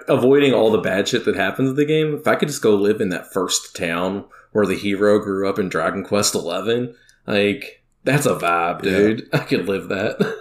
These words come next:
Speaker 2: Yeah, totally, totally.
Speaker 1: Right. Next one from Jeff.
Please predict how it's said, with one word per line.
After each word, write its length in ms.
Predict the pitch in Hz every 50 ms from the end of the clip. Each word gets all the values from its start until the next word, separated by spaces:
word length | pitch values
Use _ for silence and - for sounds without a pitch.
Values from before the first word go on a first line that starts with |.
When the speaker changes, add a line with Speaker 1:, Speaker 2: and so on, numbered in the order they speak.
| - - - _ -
Speaker 2:
Yeah, 240 | 101 101 92 82 82 - _ _ _ _ _ _ _ _ - - - _ _ _ -
totally, 420 | - 92 87 85 85 82 80 80 - _ _ _ _ _ _ _ _ _ -
totally. 280 | - - - - - - -
Speaker 1:
Right. 240 | 110 110 - - _ _ _ _ _ _ _ _ _ _ _ _ _ -
Next 440 | - 92 95 104 123 196 208 -
one 300 | 101 92 76 50 - -
from 340 | - - - 95 87 82 82 -
Jeff. 600 | - - 101 120 127 - - - - - - -